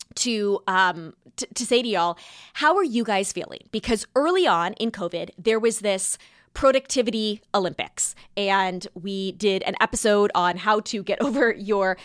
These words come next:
uh, guilt during quarantine. I will link that below. There was such pressure to kind of have this productivity Olympics of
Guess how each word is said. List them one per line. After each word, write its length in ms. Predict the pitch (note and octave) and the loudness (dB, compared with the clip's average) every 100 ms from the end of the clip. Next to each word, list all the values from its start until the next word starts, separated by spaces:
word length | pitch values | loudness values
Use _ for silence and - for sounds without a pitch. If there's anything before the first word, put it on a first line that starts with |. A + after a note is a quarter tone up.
| - | -2
uh, 160 | G3 G3 F3 | 0 0 2
guilt 320 | A#3 - - | 0 0 -6
during 300 | G3 G3+ F3+ | -2 -2 -2
quarantine. 540 | - B3 C4+ C4 C4 B3 | -2 2 2 2 -2 0
I 80 | F#3 | -4
will 120 | F3+ | -4
link 200 | F#3+ F#3+ | -6 -2
that 380 | F3+ F3 - - | -2 -2 -4 -4
below. 500 | F#3 A3 B3+ B3 - _ _ _ _ _ - - | 2 4 4 2 -2 _ _ _ _ _ -20 -2
There 200 | A#3 A3+ | 0 2
was 180 | A3+ | 0
such 300 | - B3 - | 2 0 -2
pressure 640 | - - A#3+ A#3+ G#3 E3+ E3+ - - - | -12 -2 0 0 0 -2 -4 -10 -20 -14
to 260 | - A#3 G3+ | -6 -4 -2
kind 200 | A3 G3+ | 0 0
of 80 | F#3+ | 2
have 220 | A#3 C4 | 2 2
this 140 | C#4 | -2
productivity 600 | - B3 A#3+ - A3 A3 | -2 0 2 0 0 2
Olympics 380 | G#3+ G3 G3 F#3+ | 0 0 -4 -8
of 80 | - | -8